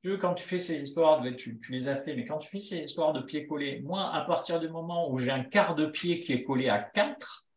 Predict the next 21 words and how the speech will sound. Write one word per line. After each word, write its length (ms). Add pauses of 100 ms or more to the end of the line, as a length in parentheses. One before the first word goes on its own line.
(140)
pour 180
moi, 140
c'est 220
gagné. 520 (1300)
Pour 180
moi, 160
c'est 200
gagné. 440
Ensuite, 380
il 20
y 40
a 60
le 100
boulot 340
pour 480
passer 280
les 160
deux 200
pieds 200
à 60
dix. 520